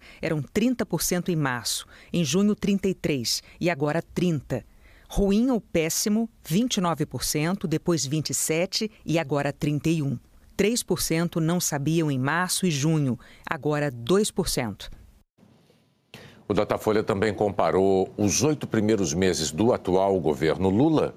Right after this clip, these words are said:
Speaker 2: com períodos semelhantes de gestões anteriores.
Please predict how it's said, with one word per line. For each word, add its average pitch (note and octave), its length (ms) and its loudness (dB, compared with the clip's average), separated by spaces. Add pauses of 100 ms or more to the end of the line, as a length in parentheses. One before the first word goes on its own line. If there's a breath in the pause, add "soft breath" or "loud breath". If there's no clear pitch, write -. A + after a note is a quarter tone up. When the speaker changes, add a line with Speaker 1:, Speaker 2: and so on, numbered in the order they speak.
(100)
Speaker 2:
com B2 180 0
períodos A#2+ 720 2
semelhantes B2+ 760 0
de G2+ 120 0
gestões G#2 600 0
anteriores. F2 880 0